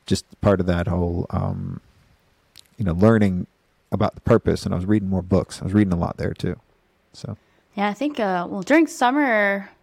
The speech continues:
Speaker 2: I decided to retire from Australian rules football and play golf. And so I did that for a couple months, but I ended up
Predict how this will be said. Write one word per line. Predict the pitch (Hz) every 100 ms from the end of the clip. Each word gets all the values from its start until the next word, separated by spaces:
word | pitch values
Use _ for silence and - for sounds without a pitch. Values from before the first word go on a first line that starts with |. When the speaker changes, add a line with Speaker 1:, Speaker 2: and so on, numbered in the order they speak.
| _
Speaker 2:
I | - 190 190
decided | 180 180 - 190 185 175
to | - 185 175 170 170 170 -
retire | 180 - 190 180 175 165 165 180
from | - 180 165 165 170 180 -
Australian | 175 - 196 190 175
rules | 165 160
football | 170 160 160 160 160 - _ _ -
and | 165 160 _ _ _ _ _
play | - 180 165 - _
golf. | 170 170 208 - - - _
And | - 180 175 170 165 165
so | -
I | 180
did | 226
that | 196 185 180
for | 175
a |
couple | 170 175 -
months, | 160 165 160 -
but | - 120 - -
I | 165
ended | 160 156 160
up | 165 -